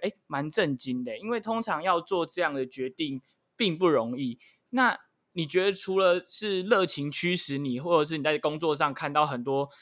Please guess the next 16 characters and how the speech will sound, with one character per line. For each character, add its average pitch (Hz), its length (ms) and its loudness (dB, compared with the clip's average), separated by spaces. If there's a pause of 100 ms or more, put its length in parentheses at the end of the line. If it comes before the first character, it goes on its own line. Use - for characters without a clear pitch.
(180)
自 - 100 -6
己 143 200 -2
可 135 140 -8
能 123 140 -4
可 151 140 -4
以 151 80 -2
create 143 280 -6
一 147 40 -4
个 139 100 -2
新 147 220 -8
的 139 80 -2
产 127 220 -4
品 123 140 -6
出 123 220 -10
现， 120 300 -6 (300)
那 262 140 -2